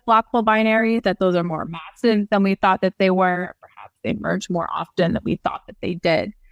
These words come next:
So we can learn a ton of stuff from, you know, comparing our theories to these measurements with the data.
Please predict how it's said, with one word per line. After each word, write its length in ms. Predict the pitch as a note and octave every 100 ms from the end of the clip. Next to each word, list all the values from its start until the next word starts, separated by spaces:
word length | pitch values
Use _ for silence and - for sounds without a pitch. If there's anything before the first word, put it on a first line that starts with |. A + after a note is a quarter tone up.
| - _ _ -
So 440 | - F#3 F3 - G3
we 100 | G3+
can 140 | G#3+
learn 180 | F#3+ E3+
a 100 | - _ _
ton 200 | D#4+ C4
of 120 | F3+ F#3
stuff 400 | - F#3 B2 - _ _ _ _
from, 540 | F#3 D#3+ D#3 D#3 F3+ - -
you 100 | E3+
know, 100 | -
comparing 960 | F3+ F3+ G#3 G3 F3+ E3+ E3 E3 F3 _ _ _ -
our 120 | E3 -
theories 600 | C#4 C#4+ F3+ E3+ E3 -
to 120 | -
these 220 | F3+ F3 F3
measurements 600 | F3 F3 D#3 D3+ F#3+ -
with 120 | E3+
the 80 | E3
data. 460 | E3+ E3+ - G2+